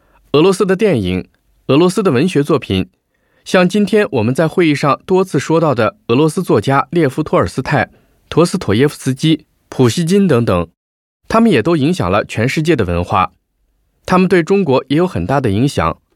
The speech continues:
有很多中国读者喜欢俄罗斯的文学作品。所以说，我觉得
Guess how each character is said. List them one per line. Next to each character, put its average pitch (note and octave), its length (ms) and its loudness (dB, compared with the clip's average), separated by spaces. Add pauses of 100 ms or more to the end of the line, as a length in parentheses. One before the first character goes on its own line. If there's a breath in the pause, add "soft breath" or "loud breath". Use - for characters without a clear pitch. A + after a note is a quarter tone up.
(540 soft breath)
有 G3+ 200 4
很 B2+ 220 -2
多 F#3 140 0
中 G3 160 -2
国 F#3+ 120 0
读 D3+ 160 -2
者 A2+ 280 -2
喜 - 200 -4
欢 B2+ 280 0
俄 A2+ 80 0
罗 D3 120 2
斯 E3+ 140 -2
的 D3+ 80 2
文 A#2 140 0
学 C3 160 0
作 C#3 160 0
品。 F2+ 260 -2 (640)
所 C#3 220 2
以 A#2+ 80 2
说， B2 320 0 (400 soft breath)
我 C3 180 2
觉 A#2+ 220 0
得 C#3 240 -2